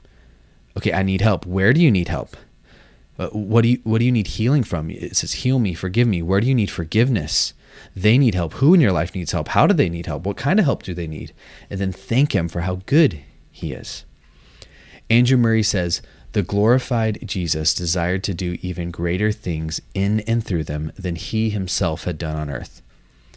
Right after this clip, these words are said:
The condition for the disciples was that they retain a spirit of dependent prayer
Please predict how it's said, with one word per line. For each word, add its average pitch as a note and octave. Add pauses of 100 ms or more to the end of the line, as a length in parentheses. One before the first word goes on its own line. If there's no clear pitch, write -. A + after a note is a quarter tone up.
(360)
The G2
condition A#2
for F#2+
the E2
disciples E2 (440)
was F2
that F2+
they F2
retain F2
a F2+
spirit F#2
of F2
dependent G#2+
prayer D#2